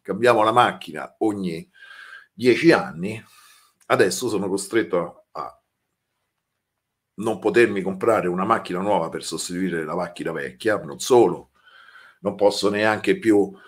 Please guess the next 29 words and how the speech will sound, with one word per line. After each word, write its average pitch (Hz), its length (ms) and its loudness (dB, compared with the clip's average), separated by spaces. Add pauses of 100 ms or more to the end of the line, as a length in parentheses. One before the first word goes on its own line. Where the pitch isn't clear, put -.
(380)
cambiare 113 500 8
le 104 120 4
gomme 101 360 2
po-, 90 300 -4
come 80 240 -8
prima. 123 460 4
C'è - 140 -8
gente 95 320 -2
che 90 140 0
cammina 92 380 -2
senza 87 280 -6
assicurazione 87 800 2
o 82 80 -8
con 80 160 -6
le 80 100 -4
gomme 80 280 -6
lisce, 127 420 0
che 82 80 -2
è 76 40 -4
costretta 85 680 -4
ad 78 160 -10
andare 87 300 -2
al 107 60 2
lavoro 107 300 4
e 95 40 2
non 82 100 -4
ce - 160 -6
la - 80 -10
fa. - 260 -8